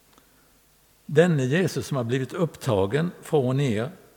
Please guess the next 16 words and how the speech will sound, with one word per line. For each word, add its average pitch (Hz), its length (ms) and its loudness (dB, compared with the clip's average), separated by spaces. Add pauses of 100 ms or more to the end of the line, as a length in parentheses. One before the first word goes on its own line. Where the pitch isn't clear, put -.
till 123 160 -4
himlen 104 540 -2 (640)
ska 113 200 2
komma 127 320 2
tillbaka 143 960 0 (200)
just 151 500 -2
så 143 300 0
som 117 180 -2
ni 113 60 0
har 107 80 -2
sett - 260 -2
honom 110 240 -2
fara 110 280 -2
upp - 260 -6
till 104 140 -10
himlen.'" 101 400 -6